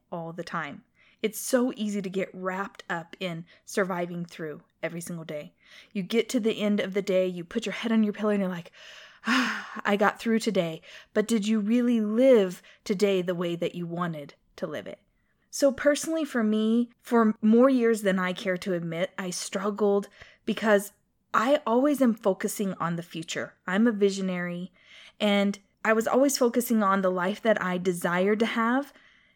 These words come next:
that wasn't necessarily the life I had today, instead of enjoying what I did have today.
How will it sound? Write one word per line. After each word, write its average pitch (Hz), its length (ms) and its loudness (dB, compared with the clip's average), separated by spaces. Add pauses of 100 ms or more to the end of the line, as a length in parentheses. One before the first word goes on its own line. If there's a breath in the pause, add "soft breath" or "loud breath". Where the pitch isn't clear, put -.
(220 soft breath)
that 190 280 4
wasn't 196 420 6
necessarily 190 440 4
the 175 80 2
life 175 340 0
I 170 100 2
had 170 280 -4
today, 262 480 8
instead 196 420 2
of 180 180 4 (340 soft breath)
enjoying 202 840 2 (120)
what 202 240 4
I 214 180 2
did 214 320 2
have 165 460 -12
today. 170 440 -6